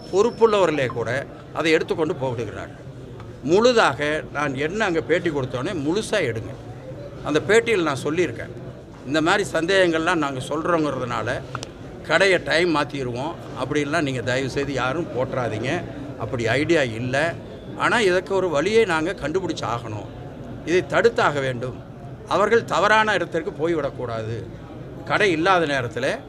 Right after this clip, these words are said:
தவறான இடத்திற்கு போய்விடக்கூடாது. இதை கூட சொல்லாம நாங்க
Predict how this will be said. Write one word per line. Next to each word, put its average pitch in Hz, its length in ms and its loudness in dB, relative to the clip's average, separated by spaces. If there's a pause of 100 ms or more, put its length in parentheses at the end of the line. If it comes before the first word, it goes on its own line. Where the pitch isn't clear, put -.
(320)
தவறான 220 440 6
இடத்திற்கு 156 380 -4
போய்விடக்கூடாது. 131 540 -4 (180)
இதை 175 120 2 (140)
கூட 233 180 4 (140)
சொல்லாம 147 440 2 (460)
நாங்க 160 160 4